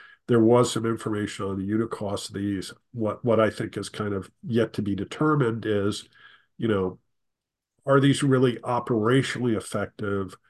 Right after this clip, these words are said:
You know, what are the economics of equipping a military, uh, with more of these units that would operate <clears throat> large quantities of, of unmanned systems? You know, how would that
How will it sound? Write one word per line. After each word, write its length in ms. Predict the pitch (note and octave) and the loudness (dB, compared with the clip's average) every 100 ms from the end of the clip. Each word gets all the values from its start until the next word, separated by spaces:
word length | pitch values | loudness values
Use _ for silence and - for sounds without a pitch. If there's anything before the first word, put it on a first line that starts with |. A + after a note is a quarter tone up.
| _ _ - | _ _ -6
You 80 | A2+ | -2
know, 120 | G2 | 0
what 240 | A2 C3+ | 4 4
are 20 | |
the 220 | B2+ A#2+ A#2+ | 4 2 2
economics 880 | C3+ B2 A2 C3+ E3 D3 G2 - - | -2 0 0 2 4 2 0 -8 -6
of 340 | A2+ G#2 G2 - | 0 0 -2 -6
equipping 440 | A#2+ - A#2+ A#2 G#2 | -8 -2 -2 0 -4
a 60 | |
military, 840 | G2 G2+ G2+ - A2+ G2+ G2+ F#2+ G2 _ - | -4 -2 -4 -4 -4 -2 -2 -4 -8 _ -8
uh, 240 | G2 G2 - | -6 -6 -2
with 360 | A#2 G2 - _ A3+ D3+ C3 | 0 0 -4 _ -16 -14 -10
more 320 | A#2+ A#2 A#2+ | -2 4 4
of 60 | G#2+ | 4
these 240 | G#2+ F#2 | 0 -2
units 380 | A#2 G#2 G2 - | -2 -2 -2 -4
that 100 | G2 | -6
would 100 | F#2+ | -4
operate 640 | F#2 G2 G2 G#2+ G2 F#2+ - - - | -4 -6 -4 -4 -2 -2 -6 -20 -20
<clears throat> 200 | _ - | _ 0
large 1000 | C#3 - - C#3+ A2+ G#2 G#2 G2+ - - | 0 2 -4 -2 2 4 4 2 -2 -10
quantities 680 | - A2 G#2+ G#2+ G#2 G2 F2+ | -4 -2 0 0 0 -2 -2
of, 240 | F#2+ F2 - | -6 -6 -6
of 240 | A2 F#2 A2 | -4 -4 -4
unmanned 480 | G2+ G#2 G#2+ B2+ | -2 0 0 -2
systems? 500 | - A2+ - G2+ F#2+ | -2 -6 -6 -10 -10
You 100 | - | -8
know, 80 | G#2 | -6
how 240 | - A2+ A2+ | -2 0 2
would 100 | G#2+ | 0
that 320 | A2 G#2 - | 0 -2 -4